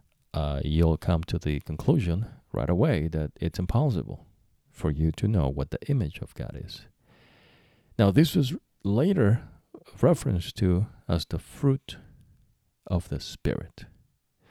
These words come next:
as, you know, having the love of God in our hearts. The love of God is the fruit of the Spirit, and is only one fruit.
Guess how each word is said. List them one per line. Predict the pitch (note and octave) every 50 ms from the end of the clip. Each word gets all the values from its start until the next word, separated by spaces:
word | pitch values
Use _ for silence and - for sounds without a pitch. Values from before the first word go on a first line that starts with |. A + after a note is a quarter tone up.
| _ _ _ _ _ _ _ -
as, | - D#2 D2+ - - - - - - - _ _ -
you | E2
know, | D2+ D2 C#2+
having | - F#2 F2+ E2 E2+ E2 D#2+ E2 E2+ - - _ -
the | D2+ C#2+
love | D2 D#2 F2+ G#2 A#2 B2
of | A#2 A2 -
God | - G2+ E2 C2+ C#2+ - - - _ _ _ _ _ _ _ _ _
in | - D#2+ D2 D2
our | C#2 C2+
hearts. | - - D#2+ B1 - - _ - - - - - - - - _ _ _ _ _ _ _ _ _ _ _ - -
The | -
love | D#2 G2 C3+ F3 F#3+ F#3+
of | C2 - -
God | - E2 D2 C#2+ D2+ D2+ - - - - _ _ _ _ _ -
is | - E2+ D#2+
the | - - -
fruit | - - - B2 E3 - - - - - _ _ _ _ _ _ _ _ _ _ _ _ _ _ _ _ _ _ _ _ _ _ _ _ _ -
of | - E2 - -
the | - -
Spirit, | - - - - G1+ - - - - - - - _ _ _ -
and | - D2+
is | D2 D2 - - -
only | F2 F2 E2+ F2
one | E2+ D#2+ E2 D#2+ D#2+
fruit. | D#2+ - - G#2 G2+ F#2 - - - -